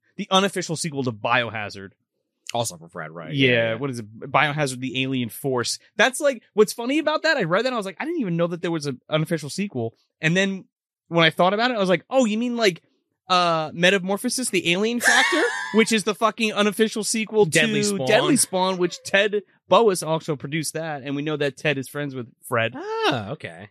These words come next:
Speaker 1: Yeah, we, he's talked about it. It's in,
Speaker 2: Mm-hmm.
Speaker 1: it's in Ted's book, The Making of the Deadly Spawn. But, uh, yeah, he wrote, uh, uh, Curse of Komodo and Megaconda.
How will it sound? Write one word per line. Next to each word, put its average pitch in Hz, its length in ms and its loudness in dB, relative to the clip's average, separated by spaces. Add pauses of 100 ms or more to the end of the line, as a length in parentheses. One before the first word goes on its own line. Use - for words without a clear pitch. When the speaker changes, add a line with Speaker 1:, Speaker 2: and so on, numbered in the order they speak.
(100)
Speaker 1:
Yeah, 214 380 2
we, 233 140 -4
he's 262 280 0
talked 175 280 4
about 160 200 0
it. 175 80 -6
It's 170 120 -4
in, 170 140 2
Speaker 2:
Mm-hmm. 131 80 -4
Speaker 1:
it's 156 140 -8
in 175 100 -4
Ted's 160 260 -2
book, 147 280 -6
The 131 80 -4
Making 131 240 -2
of 123 80 -6
the 117 100 -6
Deadly 120 280 -6
Spawn. 123 320 -12 (480)
But, 147 360 2
uh, 156 160 0
yeah, 175 160 2
he 160 160 -2
wrote, 160 340 0
uh, 151 240 2 (140)
uh, 127 460 -2
Curse - 260 2
of 180 60 -8
Komodo 165 520 2
and 147 140 0
Megaconda. 151 840 0